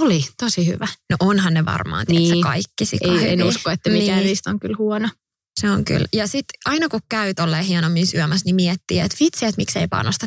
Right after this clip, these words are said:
Speaker 2: tähän
Speaker 1: Niin,
Speaker 2: useammin.
Speaker 1: miksi tätä ei tee vaikka edes sen kerran kuussa?
Speaker 2: Koska se on kuitenkin elämys myös
Speaker 1: On.
Speaker 2: niinku saa vatsan täyteen
Speaker 1: Joo.
Speaker 2: lisäksi.
Speaker 1: Ja musta on aina ihanaa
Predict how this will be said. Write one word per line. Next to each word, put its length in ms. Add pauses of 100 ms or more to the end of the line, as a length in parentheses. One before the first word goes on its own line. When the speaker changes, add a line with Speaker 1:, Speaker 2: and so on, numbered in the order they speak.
Speaker 2:
tähän 180
Speaker 1:
Niin, 100
Speaker 2:
useammin. 280
Speaker 1:
miksi 160
tätä 140
ei 80
tee 180
vaikka 280
edes 320
sen 160
kerran 420
kuussa? 480 (120)
Speaker 2:
Koska 280
se 140
on 120
kuitenkin 440
elämys 460 (280)
myös 280
Speaker 1:
On. 140
Speaker 2:
niinku 400 (220)
saa 300
vatsan 320
täyteen 500
Speaker 1:
Joo. 280
Speaker 2:
lisäksi. 280 (240)
Speaker 1:
Ja 60
musta 260
on 60
aina 160
ihanaa 520